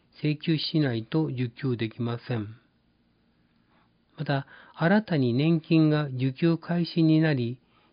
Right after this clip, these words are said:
支給要件を満たす人は、年金請求時に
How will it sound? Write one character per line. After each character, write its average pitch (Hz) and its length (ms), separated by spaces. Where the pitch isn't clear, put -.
支 165 200
給 190 260
要 208 180
件 123 260
を 113 60
満 127 140
た 175 160
す - 180
人 113 300
は、 117 220
年 170 260
金 180 260
請 180 280
求 170 240
時 120 220
に 139 260